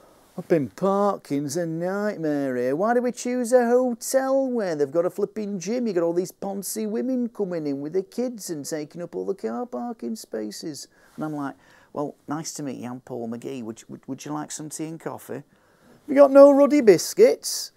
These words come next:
You know, "Oh, flipping it. These, these, these seats are uncomfortable, aren't they? Oh, flipping." And it's just like everything was always focusing on the negative.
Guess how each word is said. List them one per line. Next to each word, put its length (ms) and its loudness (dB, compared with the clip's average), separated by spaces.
You 120 0
know, 120 0
"Oh, 280 2
flipping 360 -2
it. 200 0
These, 240 -2
these, 320 0
these 260 2
seats 460 2
are 80 2
uncomfortable, 760 -4
aren't 420 -2
they? 160 -2
Oh, 520 -6
flipping." 300 -12
And 100 -12
it's 100 -16
just 100 -18
like 160 -8
everything 1080 -12
was 160 -4
always 640 -4
focusing 580 -8
on 120 -10
the 60 -12
negative. 600 -16